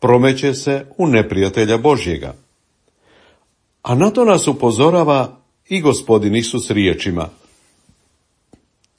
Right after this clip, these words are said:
„Nitko ne može služiti dvojici gospodara. Ili će jednoga mrziti, a drugoga ljubiti,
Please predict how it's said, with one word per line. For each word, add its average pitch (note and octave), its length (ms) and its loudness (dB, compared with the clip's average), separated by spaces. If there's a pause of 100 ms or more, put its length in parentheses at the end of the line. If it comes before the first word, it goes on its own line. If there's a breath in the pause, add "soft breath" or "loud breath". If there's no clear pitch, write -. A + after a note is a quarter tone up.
(220)
„Nitko F3+ 400 2
ne G2+ 140 0
može G#2+ 320 0
služiti G#2 580 -2
dvojici F#2+ 440 -2
gospodara. B2 720 0 (760 loud breath)
Ili A3 260 -2
će B2+ 80 0
jednoga G#2+ 500 2
mrziti, A#2+ 640 -2
a F#2+ 140 -4
drugoga E2 440 0
ljubiti, B2 680 -2